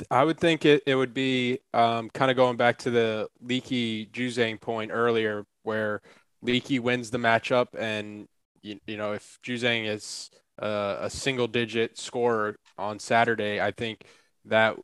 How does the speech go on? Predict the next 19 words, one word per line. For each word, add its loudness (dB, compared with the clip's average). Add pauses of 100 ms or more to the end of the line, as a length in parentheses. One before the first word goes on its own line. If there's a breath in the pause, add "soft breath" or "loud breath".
(120)
that 4
would -6
have 2
to -10
bode -2
well 4
for -2
Carolina's 2
chances -4
to -8
win -4
this -6
matchup 2 (380 soft breath)
if, 0
if -4
you're -2
sh-, -8
if -6
you're, -2